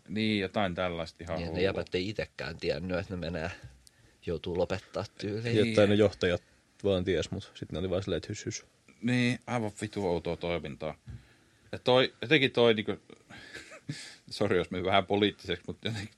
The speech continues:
Speaker 1: tosta puolelta tulee aina, äh, tässäkin niinku tuli se mieleen, että niinku Amerikas niinku noi irtisanomislait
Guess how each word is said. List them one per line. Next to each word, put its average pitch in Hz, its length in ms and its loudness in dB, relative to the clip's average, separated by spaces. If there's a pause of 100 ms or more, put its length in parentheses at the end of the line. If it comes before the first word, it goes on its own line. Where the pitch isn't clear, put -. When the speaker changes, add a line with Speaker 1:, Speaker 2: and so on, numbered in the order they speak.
Speaker 1:
tosta 113 260 2
puolelta 104 200 2
tulee 98 180 2
aina, 101 240 4
äh, 90 60 -4 (760)
tässäkin 101 460 0
niinku 92 220 -2
tuli 87 260 -2
se 90 120 -4
mieleen, 85 360 -2
että 82 100 -8
niinku 82 260 -6 (400)
Amerikas 110 640 4
niinku 87 220 -4
noi 90 260 0
irtisanomislait 69 1160 -6